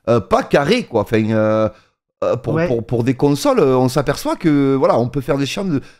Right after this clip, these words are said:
Speaker 1: de n'importe quelle forme, euh, ça fonctionne très bien. Alors, les ouvriers, un peu moins, par contre, les gars. <laughs>
Speaker 2: Ouais, les ouvriers, bon, ça, c'est pas la map, c'est le jeu, mais, euh,
Speaker 1: <laughs> Ah, eh, peut-être que sur le vingt-cinq, ils vont l'améliorer, mais ça, à chaque fois, on le dit,
Speaker 2: Ah,
Speaker 1: tu te rappelles ?
Speaker 2: on espère,
Speaker 1: <laughs> On l'a
Speaker 2: on
Speaker 1: dit,
Speaker 2: espère.
Speaker 1: on l'a dit sur le
Speaker 2: Ce serait
Speaker 1: dix-neuf,
Speaker 2: bien.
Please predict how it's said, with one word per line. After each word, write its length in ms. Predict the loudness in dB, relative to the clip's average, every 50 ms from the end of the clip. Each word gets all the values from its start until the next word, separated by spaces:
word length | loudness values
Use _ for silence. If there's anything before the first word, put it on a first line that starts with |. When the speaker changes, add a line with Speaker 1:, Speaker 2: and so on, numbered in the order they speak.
| _ _
Speaker 1:
de 60 | -2 0
n'importe 440 | 0 2 2 0 -4 -4 -6 -8 -2
quelle 180 | 0 0 2 0
forme, 440 | 0 0 -2 0 0 0 0 0 -2 -6 _ _ _ _ -2
euh, 120 | 0 0
ça 160 | 0 0 -2
fonctionne 420 | 0 0 -2 -2 -2 -2 -2 -2 -4
très 140 | -6 -6 -8
bien. 100 | -6 -4 -2
Alors, 160 | 0 2 2
les 160 | 2 2 0
ouvriers, 400 | 0 0 0 0 2 2 2 2
un 80 | 0 -2
peu 120 | -2 -2
moins, 180 | -2 0 -2 -2
par 180 | -2 -4 -6 -4
contre, 240 | -4 -6 -4 -4
les 100 | -4 -2
gars. 220 | 0 0 0 0 -2 -4 -6 -8 -8 -6 -2
<laughs> 580 | -4 -2 -2 -2 -4 -4 -4 -4 -6 -4 -2
Speaker 2:
Ouais, 180 | -2 -2 -2 0
les 180 | 0 0 0 0
ouvriers, 240 | 2 2 2 2 4
bon, 160 | 4 2 2
ça, 100 | 2 2
c'est 100 | 2 2
pas 120 | 2 4 4
la 100 | 4 4
map, 120 | 2 0 0
c'est 140 | -2 -4
le 40 | -4 -2
jeu, 200 | 0 0 0 0
mais, 160 | 0 -2 -2 0
euh, 300 | 0 0 0 -2 -4 -8 -12 -16 -18 -20
Speaker 1:
<laughs> 280 | -20 _ _ _ 2 4
Ah, 300 | 4 4 4 2 0 -4 -2 0
eh, 140 | 2 2
peut-être 220 | 2 2 -2 0 0
que 100 | 0 -2
sur 180 | 0 0 2
le 60 | 2 2
vingt-cinq, 400 | 2 2 0 0 0 -2 -2 -2
ils 60 | 0
vont 100 | 2 2
l'améliorer, 560 | 4 4 4 4 4 4 4 4 4 4 2
mais 120 | 2 0 0
ça, 140 | 0 0 0
à 40 |
chaque 180 | 0 0 -2 -2
fois, 140 | 0 2 2
on 20 |
le 120 | 2 2 2
dit, 60 | 4
Speaker 2:
Ah, 160 | 4 4 4
Speaker 1:
tu 60 | 4 2
te 20 | 2
rappelles ? 260 | 2 2 2 2 2 2
Speaker 2:
on 180 | 4 4 4 4
espère, 520 | 4 2 2 2 4 4 6 4 4 2
Speaker 1:
<laughs> 40 | 2
On 20 |
l'a 60 | 2 4
Speaker 2:
on 40 |
Speaker 1:
dit, 60 | 4 4 2 2 2
Speaker 2:
espère. 220 | 2 2 2 2 0 -2 -2 -4 _ -4 -2
Speaker 1:
on 80 | 0 2
l'a 140 | 2 2 2
dit 120 | 0 -4
sur 120 | -4 -2 -2
le 80 | -2 -4
Speaker 2:
Ce 40 |
serait 100 | -6 -4
Speaker 1:
dix-neuf, 180 | -2 0 0 0
Speaker 2:
bien. 220 | 0 0 -4 -4